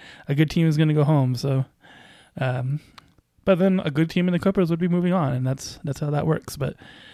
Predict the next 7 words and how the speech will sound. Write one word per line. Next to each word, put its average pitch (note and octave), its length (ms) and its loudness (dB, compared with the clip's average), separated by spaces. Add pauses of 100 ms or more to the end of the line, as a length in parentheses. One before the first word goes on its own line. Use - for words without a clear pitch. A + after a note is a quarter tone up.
(340)
should - 180 0
be G#3 120 2
interesting F#3+ 340 -2
for E3+ 80 -4
sure. C3+ 280 -2 (3000)
Still - 380 2
Wednesday, C3+ 500 0